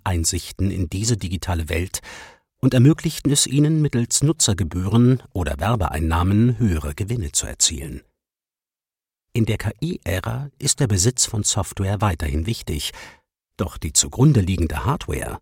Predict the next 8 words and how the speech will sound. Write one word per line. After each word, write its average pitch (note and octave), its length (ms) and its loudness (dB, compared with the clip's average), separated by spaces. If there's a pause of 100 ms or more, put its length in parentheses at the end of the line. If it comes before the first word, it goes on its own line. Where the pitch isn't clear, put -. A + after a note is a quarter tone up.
hat - 180 -2
an - 80 -8
Bedeutung - 440 -4
gewonnen. - 500 -6 (720)
Frühe C#3+ 460 4
Plattformunternehmen E2 960 2
waren D2+ 260 0
schlank. - 500 -6